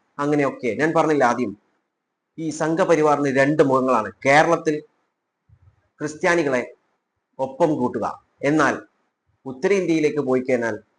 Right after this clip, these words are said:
അത് നേരെ തിരിച്ചാണ്. അവരെ ആക്രമിക്കുക എന്ന ഒരു നയമാണ് അവർ ഇപ്പോൾ നടത്തിക്കൊണ്ടിരിക്കുന്നത്. അത് മനസ്സിലാക്കുക, അതനുസരിച്ച് പെരുമാറാൻ പഠിക്കുക.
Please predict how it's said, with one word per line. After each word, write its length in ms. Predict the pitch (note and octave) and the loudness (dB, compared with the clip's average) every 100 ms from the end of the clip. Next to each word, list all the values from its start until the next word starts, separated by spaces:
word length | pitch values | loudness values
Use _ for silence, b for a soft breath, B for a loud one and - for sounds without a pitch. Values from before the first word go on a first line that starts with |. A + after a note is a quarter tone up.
| _ - | _ -14
അത് 100 | C#3 C3 | -8 -2
നേരെ 180 | B2 B2 | -2 -2
തിരിച്ചാണ്. 420 | B2 G#2+ C3 G#2 E2+ _ _ _ B2+ | -4 -6 -4 -4 -6 _ _ _ -4
അവരെ 160 | C#3 C3 A#2+ | 0 0 -2
ആക്രമിക്കുക 540 | - C#3+ C3 B2 A#2 G#2+ - B2+ | -2 -2 -2 -2 -2 -2 -4 -4
എന്ന 160 | C3 B2+ | 0 -2
ഒരു 100 | A#2+ A2+ | 0 -2
നയമാണ് 360 | A2+ A#2 G#2+ G2+ _ _ - B2 | -2 -2 -6 -12 _ _ -10 -6
അവർ 140 | B2 A#2+ - _ _ _ _ - C#3 | -4 -6 -16 _ _ _ _ -14 -12
ഇപ്പോൾ 180 | B2+ B2+ B2 - A#2+ | -2 -2 -2 -6 -6
നടത്തിക്കൊണ്ടിരിക്കുന്നത്. 840 | A#2 - B2+ B2+ A2 G#2 G#2+ F#2 F2 - _ - C3+ | -4 -6 -4 -2 -2 -6 -8 -8 -12 -16 _ -8 -2
അത് 120 | D#3+ C#3+ | 0 0
മനസ്സിലാക്കുക, 600 | C3+ C3 D#3+ C3 - A#2 G2 - - - _ _ _ _ - C3 | -2 -2 0 0 0 -2 -2 -4 -18 -20 _ _ _ _ -10 -4
അതനുസരിച്ച് 640 | D3 C#3+ D3+ E3 E3 C3 B2+ _ C3 | -2 -2 -4 -4 -4 -12 -12 _ -2
പെരുമാറാൻ 520 | B2+ B2 C#3 B2+ B2 A#2+ | 0 2 2 2 -2 -4
പഠിക്കുക. 460 | A2 G#2 A#2 F2 | -8 -6 -6 -6